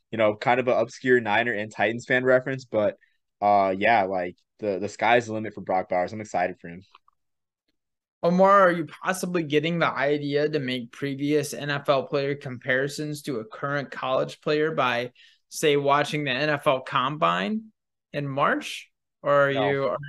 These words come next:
Speaker 2: in late February, or?
Speaker 1: No, Jackson. <laughs>
Speaker 2: No?
Speaker 1: No.
Speaker 2: All right.
Speaker 1: <laughs> No.
Speaker 2: Can I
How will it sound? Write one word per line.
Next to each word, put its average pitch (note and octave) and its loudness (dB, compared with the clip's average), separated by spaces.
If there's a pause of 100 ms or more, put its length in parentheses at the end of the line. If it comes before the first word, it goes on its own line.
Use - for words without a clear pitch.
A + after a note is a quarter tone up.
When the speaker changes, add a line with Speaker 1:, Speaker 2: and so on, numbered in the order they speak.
Speaker 2:
in C3+ -10
late D3+ -2
February, F#3+ 0
or? C3 0 (140)
Speaker 1:
No, A2+ -2
Jackson. F#2+ 0 (200)
<laughs> - -10
Speaker 2:
No? G3 2
Speaker 1:
No. E3 4 (160)
Speaker 2:
All D3 -2
right. C#3 2
Speaker 1:
<laughs> B3 -10
No. D#3+ 6
Speaker 2:
Can F#3+ 6
I F#3 4